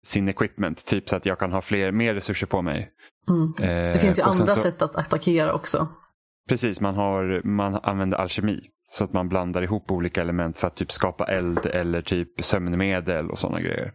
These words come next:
Speaker 2: Precis.
Speaker 1: Så att det, alltså det är också så här, det, det är lite vit, <laughs> det, det är lite likt typ, ehm, Hellblade också.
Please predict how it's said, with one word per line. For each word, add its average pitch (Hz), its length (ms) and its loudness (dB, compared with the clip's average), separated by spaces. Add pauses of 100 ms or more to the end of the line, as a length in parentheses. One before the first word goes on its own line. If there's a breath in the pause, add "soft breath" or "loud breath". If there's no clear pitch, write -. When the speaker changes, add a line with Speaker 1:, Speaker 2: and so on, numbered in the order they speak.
(280)
Speaker 2:
Precis. 165 360 2
Speaker 1:
Så 214 100 2
att - 120 -4
det, 98 300 2 (920)
alltså 139 140 -2
det 165 60 2
är - 60 0
också - 240 -4
så - 100 0
här, 139 80 2 (180)
det, - 240 0
det 156 100 0
är 147 260 0
lite 151 260 -2
vit, 139 560 -2 (1500)
<laughs> - 200 0
det, - 80 2 (140)
det 170 100 4
är 160 40 2
lite 156 320 2
likt 151 420 0
typ, 123 360 0
ehm, 101 600 2 (1160)
Hellblade 110 460 0
också. - 260 -10